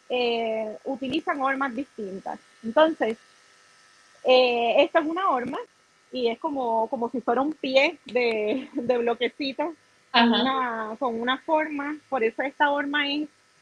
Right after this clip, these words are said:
Speaker 1: así, porque es un taco.
Speaker 2: Ok.
Speaker 1: Si fuera, si fuera flat, pues se vería, se vería
Speaker 2: Ah,
Speaker 1: así.
Speaker 2: vale, ok, son diferentes hormas dependiendo del tipo de, de zapato.
Speaker 1: Claro, de-, dependiendo del tipo de zapato. Entonces,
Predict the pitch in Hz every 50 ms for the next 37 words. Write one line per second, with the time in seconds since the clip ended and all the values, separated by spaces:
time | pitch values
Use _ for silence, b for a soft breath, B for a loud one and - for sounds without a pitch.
0 | _ _ _ - 254 - - 320 339 - 349 254 220 233 262 254 262 254 - -
1 | 269 269 262 - 226 240 285 294 - _ _ _ _ _ _ _ _ _ _ -
2 | 240 240 240 240 240 233 - 208 190 180 247 240 262 269 233 - - _ _ _
3 | _ _ _ _ _ _ _ _ _ _ _ _ _ _ - 277 - - 247 247
4 | 269 277 - 339 339 320 - - _ 247 233 - _ _ - - 226 220 214 208
5 | 214 - - - 226 214 208 196 208 214 220 233 233 233 226 202 208 214 214 190
6 | 180 - - 208 220 220 214 202 208 - 226 226 233 233 240 233 226 220 226 233
7 | 240 247 262 302 320 330 294 233 240 226 220 214 208 208 208 226 226 220 220 220
8 | 220 220 214 214 214 208 196 190 180 170 170 165 - - - 202 214 - 185 -
9 | 175 - - - 226 208 202 196 185 185 170 - 226 240 247 - - - 233 226
10 | 247 226 240 233 233 226 214 220 233 262 262 247 202 240 226 - 226 220 233 -
11 | - - - - 180 180 185 - 190 196 214 220 330 370 381 - 392 320 285